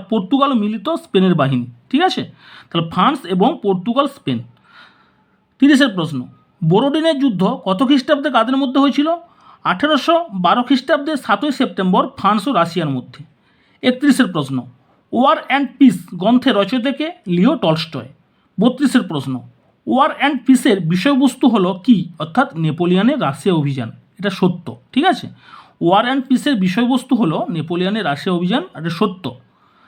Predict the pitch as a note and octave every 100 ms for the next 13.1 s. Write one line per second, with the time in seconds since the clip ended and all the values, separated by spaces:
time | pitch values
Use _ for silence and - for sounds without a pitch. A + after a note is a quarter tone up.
0 | _ _ _ _ _ - C#4+ - E4+ E4
1 | G#3 F#3+ D#3+ C4 F#4+ _ _ _ _ F3+
2 | A3 C#4+ D4 D#4+ E4 F#3+ G#3+ A3 E4 D#4
3 | C4 C4+ A3 A#3 B3+ F#3+ A#3 B3 - C#4+
4 | C4 E4 - - D#3+ F3+ F#3 D#4 C#3 C3+
5 | C3 - B2 - - _ _ _ _ F3+
6 | G#3 C#4+ D4+ D#4 G#3 F#3 F#3+ D4+ C#4+ C#4
7 | C4+ A#3+ A#3+ A#3 A#3 F#3 A3 A#3+ A#3 C4+
8 | A#3 D#4+ F4+ - E3 F3+ F3+ E4+ G4 -
9 | D3+ D3+ C#3 C3+ - A2+ A#2 - _ _
10 | _ _ _ _ _ _ _ _ _ _
11 | _ _ _ _ - C4 E4+ E4+ D4 B3+
12 | - A#3 B3 D4 D4+ A#3 F#3+ F#3 E3 D3+
13 | C#3